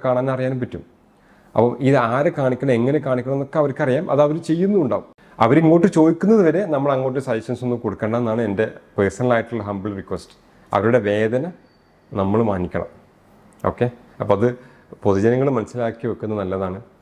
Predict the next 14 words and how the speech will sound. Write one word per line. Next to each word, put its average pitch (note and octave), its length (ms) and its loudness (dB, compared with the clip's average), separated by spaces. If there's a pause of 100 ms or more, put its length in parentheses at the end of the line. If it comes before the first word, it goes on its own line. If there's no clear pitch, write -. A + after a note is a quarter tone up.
(400)
എപ്പോൾ A#2+ 240 2
പ്രഗ്നന്റ് A2+ 380 2
ആവണം, A2 320 -2 (420)
അല്ലെങ്കിൽ G2 240 0
ആവാത്തതിൻ്റെ G#2 520 0
സംഗതികളൊക്കെ G#2+ 420 -4
അവർക്കറിയാം, G#2+ 460 -4
അത് A2+ 80 0
അവർ G2+ 200 -2
മാനേജ് G#2+ 360 -4
ചെയ്തോളും. F2 520 -10 (640)
അപ്പോൾ C#3 360 6
കാര്യത്തിലേക്ക് D#3 380 4
വരാം. G2+ 180 4